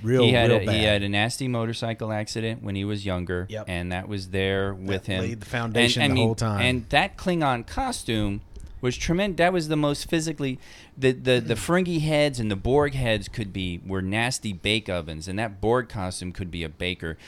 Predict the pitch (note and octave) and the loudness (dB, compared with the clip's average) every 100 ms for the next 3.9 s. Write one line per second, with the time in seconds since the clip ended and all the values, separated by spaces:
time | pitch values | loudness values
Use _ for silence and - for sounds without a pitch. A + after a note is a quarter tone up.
0 | - - A2+ G3 - F#3 F3 B2 A2+ B2 | -10 -4 0 0 2 0 2 0 -2 -4
1 | A2 - G2+ F#2 F2 F2+ A#2 B2+ B2+ G#2 | -4 -4 -4 -4 -6 -6 -4 -2 -2 -4
2 | G#2+ G2+ B2 A#2 - F#2 F#2 D3+ D3+ G#2 | -6 -4 -6 -6 -6 -8 -6 -8 -8 -6
3 | F#2+ C3+ G2+ - E2 C#2+ B1+ G#1+ - | -4 -6 -8 -10 -10 -10 -10 -12 -16